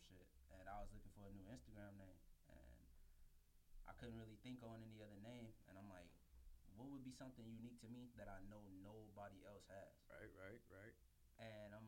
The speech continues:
Speaker 1: like, "Inhaling what?" 'Cause I didn't smoke then.
Speaker 2: Yeah, I
Speaker 1: don't even
Speaker 2: know your
Speaker 1: smoke.
Speaker 2: ass don't smoke.
Speaker 1: Yeah, like, I don't even
Speaker 2: <laughs>
Speaker 1: smoke now, you feel me? So I'm
Speaker 2: Yeah.
Speaker 1: like, "What would it be?" And I'm like, "What do I,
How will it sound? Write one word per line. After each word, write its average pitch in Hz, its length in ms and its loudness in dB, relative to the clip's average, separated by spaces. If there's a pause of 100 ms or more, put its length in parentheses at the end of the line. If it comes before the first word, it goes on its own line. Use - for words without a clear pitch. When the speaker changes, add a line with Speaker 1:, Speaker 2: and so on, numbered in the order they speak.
Speaker 1:
like, 98 240 0 (640)
"Inhaling 104 1040 -2
what?" 104 240 -4 (400)
'Cause 107 180 -2
I 120 140 8
didn't 117 240 4
smoke 139 400 4
then. 123 240 4 (160)
Speaker 2:
Yeah, 120 240 12
I 147 80 12
Speaker 1:
don't - 20 8
even - 60 8
Speaker 2:
know 175 160 12
your 147 160 12
Speaker 1:
smoke. 135 160 12
Speaker 2:
ass 123 80 8
don't 117 240 8
smoke. 117 300 10 (100)
Speaker 1:
Yeah, - 80 12
like, - 320 10
I - 20 12 (140)
don't - 80 12
even - 200 12
Speaker 2:
<laughs> - 40 10
Speaker 1:
smoke 170 180 6
now, 135 220 10
you 113 160 4
feel 117 160 10
me? 123 160 12
So 113 160 8
I'm 123 80 6
Speaker 2:
Yeah. 110 100 6
Speaker 1:
like, 104 80 2 (140)
"What 120 160 2
would 117 80 2
it 110 160 0
be?" 123 340 4
And 104 80 -4
I'm 110 140 -2
like, 104 240 0
"What 113 80 0
do 113 80 2
I, 95 160 4